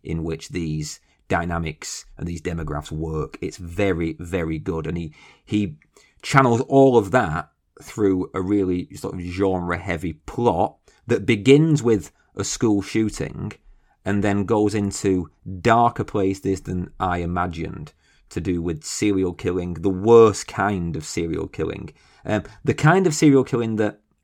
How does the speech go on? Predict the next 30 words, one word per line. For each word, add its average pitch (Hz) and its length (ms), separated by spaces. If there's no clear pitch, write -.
you 120 140
would 110 100
find 110 280
in 107 60
a 101 40
book 92 360
by, 90 340
say, 104 260
John 95 320
Connolly, 92 400
one 90 200
of 87 60
his 90 100
Charlie 90 360
Parker 90 560
novels, 80 440
where 85 360
the 95 140
murders 98 340
themselves 90 480
are 85 100
so 92 440
baroque 95 760
and 95 140
ornate 95 580
and 87 220
ritualistic 85 920
that 82 200
they 87 280
are 82 340